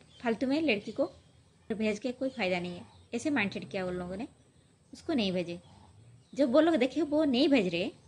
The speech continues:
वो लड़का आया एक दिन उनके घर को आया, आके बोला, "माफ़ी मांगा, हम अपनी बीवी के साथ रहेंगे,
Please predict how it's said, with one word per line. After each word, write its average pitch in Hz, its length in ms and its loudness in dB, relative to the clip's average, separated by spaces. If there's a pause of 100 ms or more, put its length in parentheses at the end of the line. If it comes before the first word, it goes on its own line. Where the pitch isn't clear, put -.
(180)
वो 240 60 -2
लड़का 240 320 2
आया 180 200 4
एक 175 120 -2
दिन 170 180 -10 (1300)
उनके 214 120 -10
घर 226 200 2
को 254 140 -2
आया, 202 280 2 (840)
आके 240 180 -4
बोला, 247 320 0 (1400)
"माफ़ी 294 240 2
मांगा, 214 280 0 (680)
हम 285 160 -2
अपनी 247 220 -2
बीवी 226 160 2
के 220 60 -2
साथ 208 220 0
रहेंगे, 190 380 -2